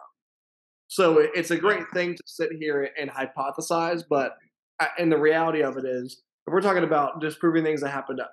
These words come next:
Speaker 1: six hundred years ago and a hundred years ago, the things that are gonna be disproven a million years from now,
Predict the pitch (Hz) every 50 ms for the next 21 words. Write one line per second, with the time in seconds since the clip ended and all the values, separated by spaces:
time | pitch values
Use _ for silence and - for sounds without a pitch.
0 | _ _ - - - 160 156 - 170 160 170 165 165 170 170 165 165 165 170 170
1 | 170 170 165 135 139 135 131 131 - - - - 156 156 151 156 165 165 170 165
2 | 170 165 180 180 180 180 175 170 _ _ _ _ _ _ _ _ _ _ _ _
3 | _ _ _ _ _ - 165 147 160 151 151 - - 175 175 180 175 165 175 160
4 | 156 156 151 151 139 147 143 - - - 165 156 143 143 135 127 127 131 135 139
5 | 135 143 151 151 151 151 151 151 151 - 170 165 170 170 170 175 180 180 180 -